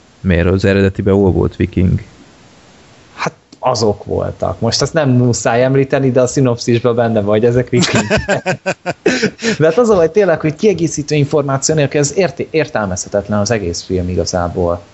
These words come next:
Speaker 3: Igen, az
Speaker 2: Szerintem.
Speaker 3: kell, igen, az a gond, hogy én nem tudom pontosan, mi volt a vége, azt tudom, az utolsó tíz percen én is elaludtam. Egyszerűen nem bírtam már ébren maradni, olyan kurva unalmas volt a film.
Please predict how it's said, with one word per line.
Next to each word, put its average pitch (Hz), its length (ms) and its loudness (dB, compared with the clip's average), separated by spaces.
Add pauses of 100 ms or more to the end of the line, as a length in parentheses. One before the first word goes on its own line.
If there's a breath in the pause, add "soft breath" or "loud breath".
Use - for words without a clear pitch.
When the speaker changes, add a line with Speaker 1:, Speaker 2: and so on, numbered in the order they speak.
(1080 loud breath)
Speaker 3:
Igen, 147 240 -4
az - 60 -8
Speaker 2:
Szerintem. 143 380 -2
Speaker 3:
kell, 185 80 -8
igen, 196 160 -4
az 165 120 -2
a 147 80 -4 (180)
gond, 143 180 -4
hogy 143 80 -2
én 147 100 -2
nem 165 120 -4
tudom 131 180 -8
pontosan, 127 360 -4
mi 139 100 -2
volt 131 240 0
a 123 60 -12
vége, 135 240 -2
azt 139 100 -2
tudom, 156 160 -4
az 143 60 -2
utolsó 123 240 -6
tíz 135 180 -4
percen 131 320 -4
én 131 100 -10
is 117 100 -12
elaludtam. 120 580 -8 (760 loud breath)
Egyszerűen 147 360 -4
nem 165 200 -2
bírtam 123 340 -2
már 120 160 -2
ébren 120 260 -4
maradni, 120 320 -4
olyan 147 200 -2
kurva 123 320 -6
unalmas 123 440 0
volt 123 200 -4
a 123 40 -4
film. 135 280 -4